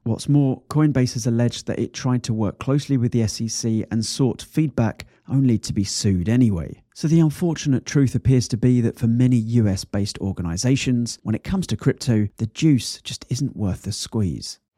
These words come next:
In the Ripple ecosystem, there is an interesting and potentially seminal proposal that looks set to go through this week. It's called the clawback function.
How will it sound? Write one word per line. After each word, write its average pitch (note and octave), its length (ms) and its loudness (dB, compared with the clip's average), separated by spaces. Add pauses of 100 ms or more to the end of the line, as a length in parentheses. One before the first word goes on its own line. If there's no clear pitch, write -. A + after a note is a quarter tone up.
(1160)
In D3+ 140 2
the D#3 80 4
Ripple G3+ 300 0
ecosystem, F#2+ 800 -2
there A#2 140 2
is A#2+ 100 2
an B2 160 2
interesting D#3+ 580 0
and A#2 160 -4
potentially B2+ 580 -2
seminal C#3 580 0
proposal C3 720 2
that B2 160 -2
looks - 220 -2
set - 300 -4
to D3 120 -2
go G2+ 200 0
through G#2 420 0
this - 340 -4
week. D3+ 400 0 (100)
It's - 180 0
called F3+ 420 0
the D3 100 0
clawback D3+ 600 -2
function. - 560 -4